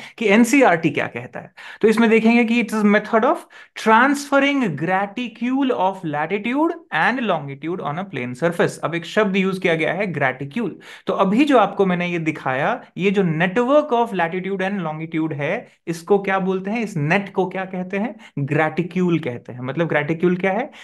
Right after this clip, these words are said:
एक system of या एक grid of latitude and longitude है, राइट? अब यहां बात करते हैं कि ग्लोब जो हम बनाते हैं, वो एक एक्यूरेट रिप्रेजेंटेशन होता है, थ्री डी representation of the earth।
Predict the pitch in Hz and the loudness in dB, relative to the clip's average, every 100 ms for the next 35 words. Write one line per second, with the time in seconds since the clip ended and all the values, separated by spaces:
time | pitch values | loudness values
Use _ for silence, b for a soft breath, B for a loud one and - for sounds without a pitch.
0 | B 185 185 - 226 220 247 254 339 - | B -4 -2 0 0 2 4 4 0 -8
1 | b - 208 226 165 147 202 262 233 277 | b 0 2 2 0 0 2 4 4 4
2 | - - 147 143 156 156 156 202 381 b | 0 -8 -2 -2 -2 -2 0 0 -4 b
3 | b - 131 165 165 139 123 117 123 - | b -4 2 4 4 2 -6 -12 -14 -20
4 | _ _ - 196 220 B B - 240 269 | _ _ 0 2 2 B B 2 4 4
5 | 214 202 165 165 170 143 147 156 185 202 | 4 4 2 0 -2 -4 -4 -6 -4 -4
6 | 156 160 196 269 320 226 196 165 160 139 | -2 2 4 6 4 4 2 2 0 -2
7 | 120 117 123 123 165 254 180 185 226 - | -4 -6 -10 -8 -8 -6 0 2 2 -2
8 | B - 190 185 254 349 - 151 - 247 | B -4 -4 0 -2 -2 0 0 2 2
9 | 254 269 269 254 226 208 208 196 208 202 | 2 2 0 0 0 0 -2 -4 -6 -6
10 | 185 185 190 180 175 175 165 165 170 165 | -4 -2 -2 -2 -4 -4 -4 -4 -4 -2
11 | 165 147 | -4 -6